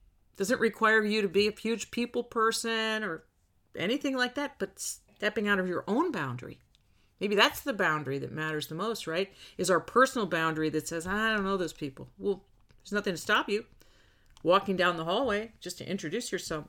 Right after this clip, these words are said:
to someone, or at a meeting, or at an informal gathering somewhere, or in the lobby, or who knows? Who knows? But it's a mindset more than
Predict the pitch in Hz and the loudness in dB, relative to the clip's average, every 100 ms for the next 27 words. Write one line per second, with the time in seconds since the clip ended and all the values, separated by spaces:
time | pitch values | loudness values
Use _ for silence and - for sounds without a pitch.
0 | - - 156 151 160 262 - - _ _ | -16 -10 -8 -6 -6 -6 -8 -20 _ _
1 | _ _ _ - 170 170 175 180 - 143 | _ _ _ -8 2 4 4 2 -2 0
2 | 202 262 254 143 - _ _ _ _ _ | 2 2 0 -4 -14 _ _ _ _ _
3 | 180 180 170 196 226 226 262 - 240 233 | 0 2 4 4 4 2 0 0 -2 0
4 | 214 247 262 220 196 190 180 180 220 233 | -2 0 0 -2 -4 -4 -2 0 0 0
5 | 269 269 269 294 247 196 190 269 262 233 | 2 2 4 2 2 2 2 0 0 0
6 | 226 170 - - _ _ _ _ 220 202 | -2 -2 -6 -12 _ _ _ _ -2 0
7 | 185 151 - - - _ _ _ 165 160 | 0 -4 -6 -12 -16 _ _ _ -2 0
8 | - 156 156 165 208 214 - 175 - 147 | -2 0 2 4 4 2 -4 -6 -6 -4
9 | 151 156 156 147 | -2 0 0 -2